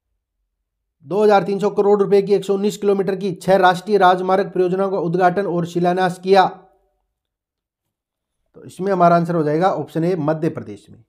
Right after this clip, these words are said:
कहाँ पर है? मध्य प्रदेश में। अगला क्वेश्चन है, केंद्रीय मंत्री मुख्तार अब्बास नकवी ने किस शहर में जुलाई दो हज़ार बाईस को पांचवें ग्लोबल फिल्म टूरिज्म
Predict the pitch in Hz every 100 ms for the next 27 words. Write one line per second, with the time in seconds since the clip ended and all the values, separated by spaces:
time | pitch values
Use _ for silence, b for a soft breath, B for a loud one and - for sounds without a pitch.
0 | _ 139 147 202 247 - _ _ 135 156
1 | 139 120 98 95 - _ _ _ _ _
2 | _ _ _ - 165 185 180 190 190 214
3 | - b b b _ _ _ _ _ 185
4 | 202 220 233 220 208 226 233 208 170 208
5 | 208 208 175 190 208 180 180 202 214 202
6 | 214 175 202 202 208 180 202 202 202 202
7 | 190 190 185 202 185 180 180 202 190 190
8 | 185 196 165 196 175 185 185 196